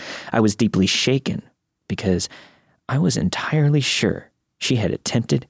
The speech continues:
to murder me then and there. I just knew from the look in her eyes, but still trying to save face for my friend, I tried to laugh it off. I did a lousy job, though, because I was shivering all over and my voice was trembling.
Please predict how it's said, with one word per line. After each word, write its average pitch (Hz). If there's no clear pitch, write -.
to 101
murder 92
me 98
then 104
and 95
there. 90
I 110
just 107
knew 107
from 95
the 92
look 101
in 92
her -
eyes, 101
but -
still -
trying 98
to 90
save 101
face 101
for 98
my 90
friend, 104
I 110
tried 123
to 95
laugh 90
it 95
off. -
I -
did -
a 98
lousy 95
job, 107
though, 95
because 101
I 117
was 123
shivering 92
all 92
over 92
and 101
my 98
voice 98
was 104
trembling. 87